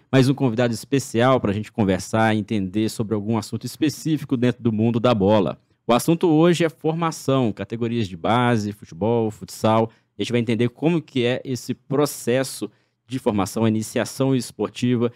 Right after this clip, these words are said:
de quem tá coordenando, trabalhando nesse setor. Então, você que trabalha com escolas esportivas, você trabalha em projeto social ou pensa em atuar nessa área, um tema muito interessante. Então, compartilha com amigos esse episódio pra quem tá no YouTube, quem tá no Spotify, marca favorito aí,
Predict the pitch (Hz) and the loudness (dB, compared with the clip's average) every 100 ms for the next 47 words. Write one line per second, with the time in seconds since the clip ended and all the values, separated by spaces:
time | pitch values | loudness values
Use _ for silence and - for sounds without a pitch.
0 | _ _ 110 - 117 110 104 117 110 104 | _ _ -8 -2 0 0 -2 -2 0 2
1 | 117 123 117 104 107 104 98 110 117 107 | 4 4 4 2 0 2 2 2 2 -2
2 | - _ _ 110 117 120 - 120 87 85 | -6 _ _ 0 0 0 -4 -2 -2 -2
3 | 117 123 120 123 110 107 104 104 95 - | 0 -2 -4 -2 0 2 0 -2 -8 0
4 | 120 113 95 - 92 - 123 120 107 92 | 2 2 -2 -8 -14 -6 -2 0 0 -2
5 | 107 104 95 104 98 95 98 - 101 - | -4 -4 -2 -2 -2 -2 -4 -4 -10 -4
6 | 104 113 110 - - 139 - 139 160 139 | 0 0 0 -4 -4 -4 0 2 2 0
7 | 131 113 107 98 92 101 - 107 107 113 | -2 -4 -2 -2 0 -2 -2 0 2 2
8 | 113 _ _ 113 - 123 117 117 143 139 | 0 _ _ -4 2 4 4 6 4 4
9 | 131 120 120 127 - 98 82 95 - 147 | 0 0 0 0 -2 -2 -4 -6 0 0
10 | 165 _ - 117 117 - 151 151 131 113 | 0 _ -8 -2 0 0 0 2 2 2
11 | 117 131 127 120 - _ _ - 107 - | 2 2 0 -4 -6 _ _ -8 -6 -2
12 | 113 104 101 104 107 - 101 110 101 104 | -2 -2 0 2 2 0 -4 -2 -2 -2
13 | 131 135 147 143 135 131 127 120 110 - | -2 -2 -2 -2 -2 -2 0 0 0 0
14 | 117 - 113 110 107 110 110 110 104 101 | -2 0 2 2 4 2 0 -4 -2 0
15 | 101 104 98 98 | 0 -2 -2 -2